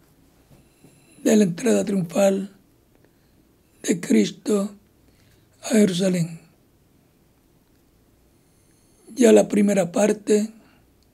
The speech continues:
en donde entró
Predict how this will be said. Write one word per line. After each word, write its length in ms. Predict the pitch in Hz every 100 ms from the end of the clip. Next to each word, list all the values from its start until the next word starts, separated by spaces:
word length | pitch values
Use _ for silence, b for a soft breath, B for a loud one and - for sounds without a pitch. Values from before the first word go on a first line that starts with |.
| _ _ _ _ _ _ _ _ b b b b b _ _ -
en 160 | 220
donde 300 | 190 202 190
entró 500 | 170 170 220 196 170